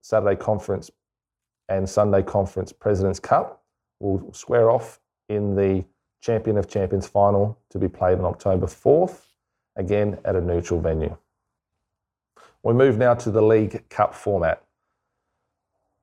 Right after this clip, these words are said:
So from the remaining twenty teams, these teams will be ranked from one to ten on league table, on a league table based on the highest number of points obtained,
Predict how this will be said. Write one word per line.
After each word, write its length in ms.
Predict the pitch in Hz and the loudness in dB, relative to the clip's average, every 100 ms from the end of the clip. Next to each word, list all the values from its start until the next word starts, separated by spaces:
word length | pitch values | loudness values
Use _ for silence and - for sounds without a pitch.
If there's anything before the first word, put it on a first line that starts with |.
| _ _ _ | _ _ _
So 280 | - 120 - | 2 2 0
from 160 | 110 | 0
the 100 | 110 | 4
remaining 440 | 117 127 147 175 170 | 4 6 4 4 2
twenty 300 | - 139 123 | 2 2 2
teams, 600 | - 139 196 277 - - _ _ - | 2 0 0 -4 -10 -20 _ _ 0
these 240 | 127 139 | 2 2
teams 260 | - 135 113 | 2 2 2
will 100 | 107 | 4
be 100 | 110 | 4
ranked 380 | 101 110 110 - | 4 2 0 -6
from 260 | - 101 | -6 0
one 220 | 107 120 120 | 4 4 2
to 80 | 117 | -6
ten 560 | - 113 117 139 190 - _ _ _ _ - | -6 -4 -2 -4 -8 -14 _ _ _ _ -4
on 240 | 104 101 | 0 2
league 240 | 113 123 117 | 2 2 0
table, 520 | 113 107 110 156 196 _ _ - | 2 4 2 0 -4 _ _ -8
on 100 | 110 | -2
a 60 | 107 | 2
league 200 | 123 123 | 2 2
table 260 | 117 110 | 2 2
based 380 | 98 104 104 - - | 2 2 0 -4 -8
on 100 | 98 | -6
the 80 | 95 | -6
highest 400 | - 131 131 - | 2 2 2 0
number 180 | 120 | 2
of 140 | 110 - | 0 0
points 240 | 107 95 | -6 -4
obtained, 540 | 87 - 117 139 151 | -8 -2 0 0 -2